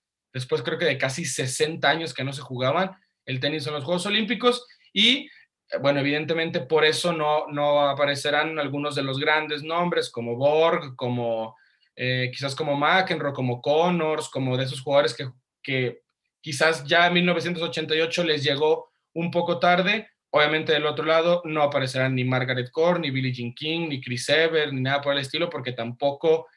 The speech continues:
les tocó en su gran momento y por eso tampoco tienen medallas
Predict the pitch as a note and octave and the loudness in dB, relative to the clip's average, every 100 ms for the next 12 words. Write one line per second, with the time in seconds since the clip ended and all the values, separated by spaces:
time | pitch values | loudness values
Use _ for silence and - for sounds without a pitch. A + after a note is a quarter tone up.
0 | _ _ C#3 C#3+ C3 C3+ D#3+ D#3+ E3 E3 | _ _ -6 -6 -4 -4 2 2 2 -2
1 | D#3 D#3 D#3 D#3+ E3 E3+ E3+ F3+ F#3+ F#3+ | 0 2 2 0 2 2 2 2 0 -2
2 | _ _ C3 C3+ C3+ - C3+ C3 E3 E3+ | _ _ -6 -6 -6 -2 -2 2 2 2
3 | C#3 C#3+ C#3+ C#3 C3 C#3 C#3 C3 | -2 -2 -2 0 2 2 0 -2